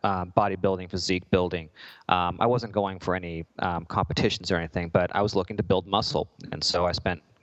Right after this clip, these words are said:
good number of hours in the gym trying to get big. Um, I still ran on the treadmill and stuff to kinda balance it out a little bit, but I was just trying to get big. Um, and then shortly thereafter that, about two years later, I started getting into rock climbing. I brought my older daughter out for,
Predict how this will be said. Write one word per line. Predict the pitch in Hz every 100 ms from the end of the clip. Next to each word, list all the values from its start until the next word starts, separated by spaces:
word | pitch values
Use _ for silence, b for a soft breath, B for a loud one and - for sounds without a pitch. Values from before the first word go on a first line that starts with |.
| -
good | - 117
number | 104 98
of | 101
hours | 101 98
in | 95
the | 90
gym | 92 98
trying | 92 107 110
to |
get | 92 -
big. | 95 104 98 - _ 87
Um, | 90 87 82 B B B
I | -
still | - 117
ran | 117
on |
the | 120
treadmill | - 98 101 98
and |
stuff | 92 95
to | -
kinda | - 95 90
balance | 98 92 82 107
it |
out | 92 92
a |
little | 90 90
bit, | 90 87 -
but | 98
I |
was | 92
just | - 95
trying | 110 95
to | 90
get | 87 -
big. | 85 78 76 B B B B -
Um, | 92 87 82 80 80 -
and | - 107
then | 104
shortly | 123 120 113
thereafter | 110 104 98 98
that, | 101 104 101 -
about | - 95
two | - 127
years | 110 104
later, | 104 101 110 98 78
I |
started | 90 98 92
getting | 98 92 92
into | 87 - 98 90 87 87
rock | 95 98 -
climbing. | 101 90 85 80
I | 92
brought | 90 -
my | 90 87
older | - 95 95
daughter | 92 90 92
out | 87 -
for, | 98 90